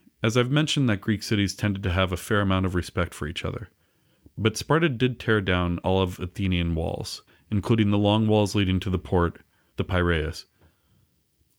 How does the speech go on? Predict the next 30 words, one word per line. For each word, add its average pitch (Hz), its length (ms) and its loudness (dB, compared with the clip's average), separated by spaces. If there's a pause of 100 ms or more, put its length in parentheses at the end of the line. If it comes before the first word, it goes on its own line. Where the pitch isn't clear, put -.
(100)
Sparta 185 360 2
took 202 240 -2
over 143 180 4
the 117 160 2
Athenian 110 440 0
Empire 90 540 2
and 95 100 2
installed 104 720 0
thirty 117 240 2
tyrants 92 720 -2
to - 100 -10
control 110 480 0
Athens 92 460 0
and 87 140 -2
halt 90 240 -2
democracy. - 640 -4 (640)
The 117 80 2
thirty 185 260 2
tyrants 120 460 0
killed 117 260 2
over 101 260 2
a 95 120 0
thousand 113 420 2
Athenian 107 460 2
citizens 90 520 0
without 92 280 0
trial, 80 440 0 (600)
confiscated 123 720 0
property, 85 540 -2 (600)
and, 139 240 0